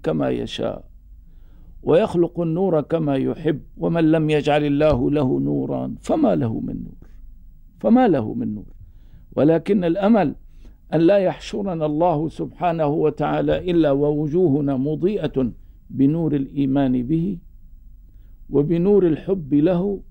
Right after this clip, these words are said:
وبنور السجود الذي عفرنا ونعفر وجوهنا على الأرض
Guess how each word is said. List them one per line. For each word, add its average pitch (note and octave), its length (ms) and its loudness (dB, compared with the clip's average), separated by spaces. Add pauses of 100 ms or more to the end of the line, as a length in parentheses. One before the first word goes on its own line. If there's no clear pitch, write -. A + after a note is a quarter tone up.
(760)
وبنور D#3+ 760 2 (120)
السجود E3+ 640 -2 (1700)
الذي E3 640 2 (1500)
عفرنا F#3 800 2
ونعفر D3+ 760 0
وجوهنا D3+ 760 2
على C#3+ 220 0
الأرض D#3+ 420 0